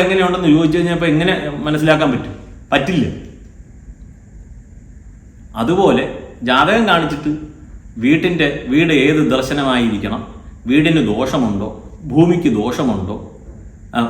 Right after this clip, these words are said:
കുലദേവത പ്രസാദിച്ചിട്ടുണ്ടോ, ഈ വക കാര്യങ്ങൾ ജാതകത്തിലൂടെ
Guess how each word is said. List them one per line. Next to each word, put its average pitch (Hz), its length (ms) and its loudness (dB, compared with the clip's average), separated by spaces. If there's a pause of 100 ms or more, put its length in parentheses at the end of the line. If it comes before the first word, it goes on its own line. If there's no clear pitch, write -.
(140)
കുലദേവത 170 580 6 (920)
പ്രസാദിച്ചിട്ടുണ്ടോ, 123 920 -2 (580)
ഈ - 20 0 (180)
വക 165 180 4 (220)
കാര്യങ്ങൾ 110 760 2 (720)
ജാതകത്തിലൂടെ 156 1200 2